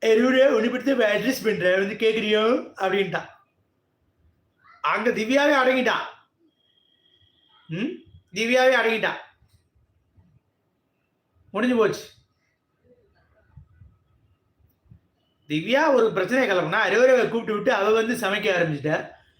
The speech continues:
ஆனா வந்து பாத்தீங்கன்னா, இந்த அரோரா வந்து அவுத்து போட்டு நாலு பேர்ட்ட ஆடுற மாதிரி அப்படி ஒரு பெர்ஃபார்மன்ஸ்.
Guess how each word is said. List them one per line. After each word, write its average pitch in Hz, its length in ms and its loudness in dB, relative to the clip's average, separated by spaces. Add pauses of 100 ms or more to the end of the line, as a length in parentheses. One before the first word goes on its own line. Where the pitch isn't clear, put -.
(140)
ஆனா 226 220 0
வந்து 233 180 -2
பாத்தீங்கன்னா, 226 300 0
இந்த 190 120 0
அரோரா 226 400 2
வந்து 196 280 0 (1000)
அவுத்து 269 360 2
போட்டு 254 320 2 (380)
நாலு 214 280 0
பேர்ட்ட 254 260 0
ஆடுற 220 340 0
மாதிரி 208 280 2 (760)
அப்படி 220 340 2
ஒரு 311 140 4
பெர்ஃபார்மன்ஸ். 240 580 0